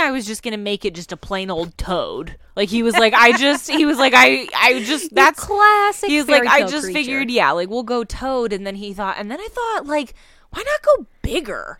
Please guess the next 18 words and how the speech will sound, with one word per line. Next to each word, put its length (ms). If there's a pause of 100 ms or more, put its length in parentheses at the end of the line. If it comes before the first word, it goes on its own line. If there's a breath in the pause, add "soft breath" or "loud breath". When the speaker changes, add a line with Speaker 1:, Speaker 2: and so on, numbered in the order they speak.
Speaker 1:
And 180
that's 280
when 140
I 140
<laughs> 60
decided 760
to 100
go 220
with 140
a 60
white 400
Speaker 2:
<laughs> 40
Speaker 1:
salamander. 840
Like, 240
that 140
Speaker 2:
This 100
Speaker 1:
just 140
Speaker 2:
man 240